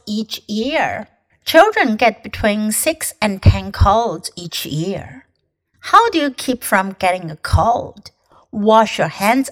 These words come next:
often. Cold germs can live on doorknobs and other objects. If a sick person opens a door and then you open a door, you may get a cold.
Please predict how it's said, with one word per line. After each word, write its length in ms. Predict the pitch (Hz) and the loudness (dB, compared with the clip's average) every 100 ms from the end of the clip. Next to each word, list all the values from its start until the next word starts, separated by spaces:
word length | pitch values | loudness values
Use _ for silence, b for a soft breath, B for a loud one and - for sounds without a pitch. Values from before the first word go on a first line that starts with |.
| - | -6
often. 500 | 147 151 - - 151 _ _ _ _ _ | -8 -8 -14 -18 -18 _ _ _ _ _
Cold 400 | - 349 403 - | 2 4 4 0
germs 420 | - 269 262 262 | 2 4 4 2
can 300 | - - 214 | -2 -4 -2
live 240 | 214 220 220 - | 0 0 -2 -4
on 260 | 208 196 | -4 -4
doorknobs 800 | 170 226 269 214 156 - - - - B | 0 2 2 2 -4 -6 -8 -12 -14 B
and 140 | 233 226 - | -2 0 2
other 340 | 262 277 220 - | 4 4 0 0
objects. 680 | 202 240 - - _ - - _ _ _ _ _ - | -2 -2 -6 -16 _ -16 -16 _ _ _ _ _ 0
If 160 | 330 | 2
a 80 | 330 | 2
sick 320 | - 415 - | 0 -4 -6
person 580 | - 294 294 - 302 311 - - | -4 0 0 -2 -6 -6 -6 4
opens 440 | 311 370 349 254 | 4 4 -4 -4
a 60 | 208 | -4
door 500 | 214 220 339 - - B B | -2 2 2 2 -6 B B
and 180 | - 233 | -10 0
then 300 | 240 240 254 - b | 4 4 2 -10 b
you 380 | 226 240 285 359 | -6 2 2 2
open 360 | 196 196 202 | 0 -2 -4
a 100 | 190 | -10
door, 500 | 175 180 262 - - - b b | -2 0 0 -2 -6 -12 b b
you 180 | 240 254 | 0 2
may 180 | 220 175 | 2 0
get 240 | - 160 | -2 -8
a 60 | 95 | -8
cold. 640 | - - 147 - - - | -8 -4 -4 -6 -16 -20